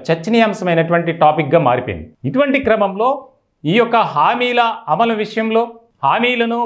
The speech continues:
వాగ్దానాలను నెరవేర్చే క్రమంలో కాంగ్రెస్కి ఇచ్చినటువంటి ఏదైతే టార్గెట్ ఉందో ఆ టార్గెట్ను ప్రభుత్వంగా అమలు చేస్తూ ముందుకు వెళ్తుంది. మరి ఇటువంటి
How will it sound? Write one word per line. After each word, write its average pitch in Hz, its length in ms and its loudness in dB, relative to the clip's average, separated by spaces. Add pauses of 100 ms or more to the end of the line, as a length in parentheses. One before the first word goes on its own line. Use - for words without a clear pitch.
వాగ్దానాలను 226 680 -2 (100)
నెరవేర్చే 220 500 -2 (120)
క్రమంలో 185 420 0 (480)
కాంగ్రెస్కి 240 560 0
ఇచ్చినటువంటి 220 500 -4 (100)
ఏదైతే 220 280 2 (120)
టార్గెట్ 190 400 0
ఉందో 110 180 -4 (580)
ఆ 139 40 2 (140)
టార్గెట్ను 240 500 -2 (380)
ప్రభుత్వంగా 233 580 0 (520)
అమలు 220 280 -2
చేస్తూ 226 260 -4 (120)
ముందుకు 208 260 -2
వెళ్తుంది. 87 320 -4 (500)
మరి 123 140 -4
ఇటువంటి 262 260 2